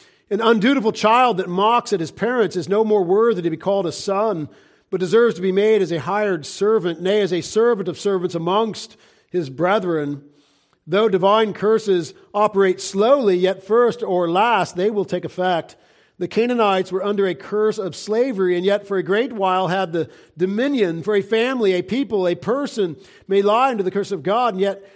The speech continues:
may long prosper in the world till the measure of their iniquity, like that of the Canaanites, be full. Many are marked for ruin that are not yet ripe for ruin.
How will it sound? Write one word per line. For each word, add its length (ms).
may 300
long 440
prosper 540
in 60
the 80
world 480
till 80
the 80
measure 480
of 120
their 160
iniquity, 440
like 200
that 220
of 60
the 60
Canaanites, 640
be 180
full. 640
Many 220
are 80
marked 380
for 160
ruin 580
that 100
are 80
not 260
yet 220
ripe 480
for 160
ruin. 560